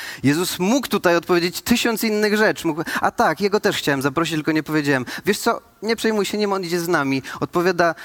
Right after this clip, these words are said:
"A gdybym zadecydował, że ten człowiek ma nie umrzeć, nie zginąć, dopóki ja nie przyjdę drugi raz, ponieważ, jak wiecie, niedługo odejdę do Ojca w niebie, zostawię was, żebyście działali, Duch Święty przez was, a kiedyś wrócę,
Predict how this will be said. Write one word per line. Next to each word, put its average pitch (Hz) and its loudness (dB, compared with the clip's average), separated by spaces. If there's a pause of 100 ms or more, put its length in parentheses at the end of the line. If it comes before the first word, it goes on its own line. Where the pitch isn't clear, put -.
(280)
"A - 0
gdybym 302 0
zadecydował, 185 2
że 165 2
ten 208 0
człowiek 190 0
ma 170 2
nie 180 2
umrzeć, 170 0
nie 175 4
zginąć, 170 0
dopóki 175 -2
ja 180 4
nie 190 2
przyjdę 175 2
drugi 180 0
raz, 156 4
ponieważ, 156 0
jak 147 0
wiecie, 165 2 (200)
niedługo 165 4
odejdę 165 2
do 156 0
Ojca 170 2
w 143 -2
niebie, 170 2
zostawię 170 0
was, 160 0
żebyście 156 -2
działali, 160 2
Duch 156 0
Święty 156 0
przez 190 0
was, 165 0
a - -4
kiedyś 160 2
wrócę, 165 2